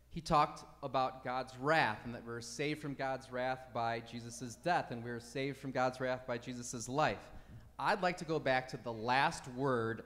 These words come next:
of the last verse. So let's look at Romans five eleven. If you're with me, Romans five eleven. "More than that, we also rejoice in God through our Lord Jesus Christ,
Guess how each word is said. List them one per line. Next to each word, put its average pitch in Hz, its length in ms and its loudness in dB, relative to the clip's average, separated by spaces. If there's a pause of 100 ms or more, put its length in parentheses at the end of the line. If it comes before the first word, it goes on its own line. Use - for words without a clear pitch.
of 107 140 -8
the 113 100 -6
last 107 460 0
verse. 92 540 -10 (760)
So - 160 -6
let's 160 320 0
look 170 240 0
at 131 180 0
Romans 135 460 2
five 143 680 6 (400)
eleven. 117 540 2 (1500)
If 117 160 -6
you're 110 80 -2
with 135 260 2
me, 147 320 2 (480)
Romans 135 320 6
five 156 360 8
eleven. 120 420 6
"More 190 420 10
than 190 220 4
that, 143 340 8
we 139 100 2
also 185 340 6
rejoice 139 640 4
in 135 200 -2
God 123 360 2
through 147 160 -2
our 127 100 2
Lord 156 300 4
Jesus 151 340 -2
Christ, 110 540 0